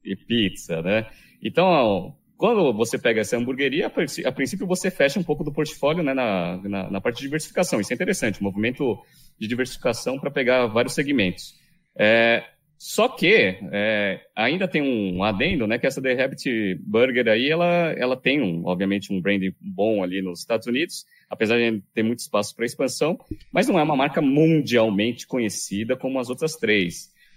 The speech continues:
E como a Yum Brand aí, ela tem uma grande expertise em expansão de marcas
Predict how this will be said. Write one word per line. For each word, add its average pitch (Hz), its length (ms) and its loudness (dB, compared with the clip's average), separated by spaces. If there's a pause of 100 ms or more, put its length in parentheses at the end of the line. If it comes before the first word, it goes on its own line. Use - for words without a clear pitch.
E 107 100 -2
como 117 460 4
a 92 120 4
Yum 98 540 0
Brand 98 320 2
aí, 87 160 0
ela 92 160 2
tem 107 140 -4
uma 98 160 0
grande 117 260 -2 (140)
expertise 98 680 -4
em 98 80 0
expansão 107 600 -2
de 90 100 -4
marcas 101 760 -4